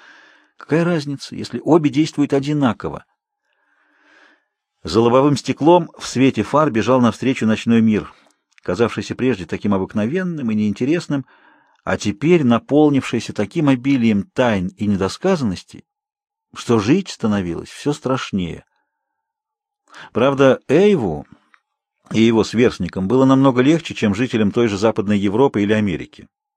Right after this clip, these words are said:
Тамошние граждане привыкли к стабильности, уверенности в завтрашнем дне и мощи закона, который защищал их, и анархия, их страны, конечно, тоже не пощадившая, ударила по ним, изнеженным, намного больнее.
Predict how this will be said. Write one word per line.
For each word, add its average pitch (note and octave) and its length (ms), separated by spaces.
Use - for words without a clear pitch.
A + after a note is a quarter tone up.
Тамошние G3 420
граждане F3+ 400
привыкли F3 340
к D#3 60
стабильности, F3+ 880
уверенности E3+ 600
в D3 60
завтрашнем D3+ 640
дне E3 300
и D#3 180
мощи D#3+ 480
закона, D#3 760
который D#3+ 320
защищал D3+ 600
их, - 100
и G#2+ 140
анархия, C3+ 760
их G2 140
страны, A#2 300
конечно, G#2+ 320
тоже F2+ 240
не F2+ 100
пощадившая, B2 600
ударила C#3+ 640
по B2+ 180
ним, D#3+ 380
изнеженным, F#2+ 560
намного A#2+ 360
больнее. B2 480